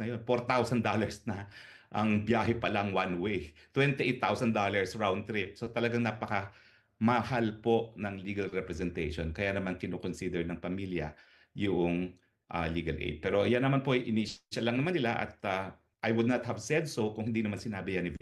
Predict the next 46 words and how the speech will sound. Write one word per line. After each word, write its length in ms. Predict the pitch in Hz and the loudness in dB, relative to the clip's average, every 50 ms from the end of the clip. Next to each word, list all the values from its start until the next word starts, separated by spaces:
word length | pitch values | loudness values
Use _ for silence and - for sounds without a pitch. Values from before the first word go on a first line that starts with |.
| 82 80 | -8 -8
P 60 | 78 | -8
Sara, 400 | 76 - 85 82 78 80 80 71 | -8 -6 -6 -4 -4 -4 -4 -4
no? 160 | 76 80 - | -4 -4 -2
Pero 160 | - 139 160 | 0 2 4
hindi 160 | 170 180 180 170 | 4 4 4 2
pa 80 | 160 | 2
po 160 | 151 - 139 | 0 0 0
yan 80 | 120 113 | 0 0
confirmed 640 | - 95 92 92 - - 98 87 76 71 71 - - | -2 -4 -6 -4 -4 -4 -4 -4 -4 -6 -8 -8 -8
dahil 240 | 80 80 82 80 - | -8 -8 -6 -6 -6
kahit 160 | 87 90 - | -6 -6 -8
papaano 320 | - 80 - 92 87 87 | -10 -8 -4 -2 -2 0
naman, 320 | 95 113 110 92 87 85 87 - - - - - - _ - | 0 0 0 0 -2 -4 -6 -10 -16 -20 -20 -20 -16 _ -4
marami 400 | 92 95 95 92 90 92 92 92 | 0 2 2 2 2 2 0 2
naman 160 | 90 87 87 | 2 2 0
nagmamahal 480 | 87 90 92 87 87 85 90 87 82 | 0 0 0 0 0 0 -2 -2 -4
kay 160 | - 90 82 - | -4 -8 -6 -6
Presidente 400 | 87 82 87 85 85 85 87 87 | -6 -4 0 0 0 0 0 -2
Duterte 480 | 80 101 98 - 160 151 151 - 107 | -2 -2 0 2 2 2 2 0 -2
at 80 | 98 90 | -2 -2
baka 240 | 90 - 92 85 85 | -2 -2 -2 0 0
naman 160 | 85 82 85 | 0 0 0
merong 240 | 87 85 90 87 82 | 0 0 0 -2 -4
gustong 240 | - - 87 90 | -4 -6 -6 -2
tumulong. 480 | - 131 165 202 196 143 117 113 117 117 - - - - - _ | 0 2 4 6 6 6 6 4 2 0 -6 -16 -20 -20 -20 _
Kasi 240 | - 117 110 - 117 | -4 -2 0 0 2
syempre, 500 | - 143 135 123 - 131 104 90 92 - | 2 2 2 2 2 2 2 2 2 2
kung 300 | - 92 92 95 95 90 - - _ _ _ _ _ _ _ | 2 0 2 0 0 -4 -8 -18 _ _ _ _ _ _ _
effectively, 640 | _ - 117 - 160 151 151 - 175 143 127 117 104 | _ -4 0 2 4 2 4 4 2 4 6 4 4
dalawa 440 | 95 104 101 98 107 107 120 131 139 | 6 4 4 4 6 6 6 6 6
lang 120 | 139 139 | 4 4
yung 40 | - | 2
abogado 440 | 113 120 120 117 117 113 113 135 120 | 2 2 2 2 4 2 4 4 4
na 80 | 113 117 | 4 4
magtatrabaho 560 | 113 120 117 113 113 113 120 127 123 107 - | 2 0 -4 -4 0 0 0 2 2 0 -2
at 60 | - | -4
iba 160 | 65 90 95 104 | -6 -4 -2 -2
naman, 280 | 104 113 123 117 110 | 0 0 0 0 -2
eh, 80 | 90 90 | -2 -2
mga 160 | 95 92 92 | -4 -4 -2
batang 320 | 90 92 92 - - 87 | 0 -2 -2 0 -2 -6
abogado, 440 | 104 104 107 131 147 139 127 107 101 104 | -4 -4 -2 -2 -2 -2 0 -2 -4 -4
syempre, 320 | - 117 - - - 101 | -4 -6 -6 -4 -6 -6
mas 160 | 92 92 90 - | -4 -4 -4 -4
mabuti 480 | 92 85 85 90 90 - 104 92 90 | -4 0 2 2 2 4 0 0 0
kung 240 | - 82 80 87 | 0 -2 -2 -2